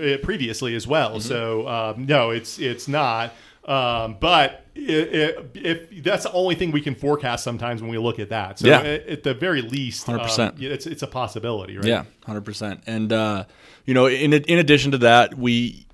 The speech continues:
Speaker 2: we do see home values continue to rise, and, and a large reason, uh, for that is just because there's a shortage of inventory. It is a nationwide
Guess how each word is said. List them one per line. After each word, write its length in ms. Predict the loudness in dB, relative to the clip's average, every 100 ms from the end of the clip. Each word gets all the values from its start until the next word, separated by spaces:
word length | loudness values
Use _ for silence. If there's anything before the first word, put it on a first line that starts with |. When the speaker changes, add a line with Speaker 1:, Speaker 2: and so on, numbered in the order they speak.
| -2
Speaker 2:
we 100 | -2
do 260 | 4 6 6
see 360 | 6 6 6
home 260 | 4 4 4
values 400 | 6 6 4 2
continue 420 | -2 0 0 2
to 80 | 2
rise, 480 | 0 0 2 0 0
and, 100 | -2
and 160 | -2 -4
a 60 |
large 640 | -4 0 2 4 2 -2 -8
reason, 680 | -8 -4 -2 -2 -2 -2 -4 -6
uh, 280 | -6 -4 -6
for 180 | -4
that 400 | 2 2 2 -2
is 220 | -4 -4 -4
just 200 | -6 -6
because 320 | -4 -2 0
there's 220 | -2 -2
a 60 | -4
shortage 420 | -4 0 0 -2
of 100 | -2
inventory. 540 | -2 -2 -4 -4 -4
It 80 | -2
is 120 | 0
a 60 | 0
nationwide 1040 | 0 0 -2 -2 -4 -2 -2 -2 -2 -6